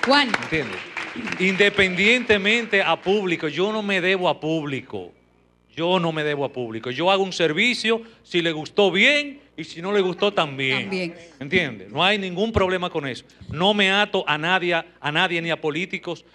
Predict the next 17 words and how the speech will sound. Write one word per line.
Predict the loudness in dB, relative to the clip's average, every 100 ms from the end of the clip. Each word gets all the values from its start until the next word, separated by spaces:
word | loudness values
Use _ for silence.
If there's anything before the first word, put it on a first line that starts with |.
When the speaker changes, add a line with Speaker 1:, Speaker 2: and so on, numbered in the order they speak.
| _
Speaker 2:
Es | -2
muy | 0 2
raro | 4 2
que | 0
tú | -4
me | 0
vas | 2 2
a |
encontrar, | 0 -4 -4 0 0 -2 -8 _ _ _ -8
eh, | -6 -4 -4 -2
reunido | 0 0 -2 -4
con | -4 -8
un | -6
político, | -8 -6 -8 -8 -8 -6 -8
con | -6 -6
alguien, | -6 -8 -10
no. | -10 -12